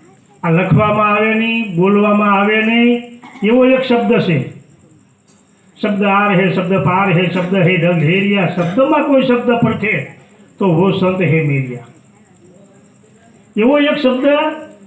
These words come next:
તમારા ભીતરમાં પડ્યો છે. ઈ વાણી વેદ શાસ્ત્રમાં ક્યાંય પડ્યો નથી.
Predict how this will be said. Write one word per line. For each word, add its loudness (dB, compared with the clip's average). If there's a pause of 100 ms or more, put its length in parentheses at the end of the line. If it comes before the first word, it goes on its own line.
(560)
તમારા 2
ભીતરમાં 2
પડ્યો 2
છે. -2 (140)
ઈ 4
વાણી 2
વેદ 2
શાસ્ત્રમાં 0
ક્યાંય -2
પડ્યો 0
નથી. -2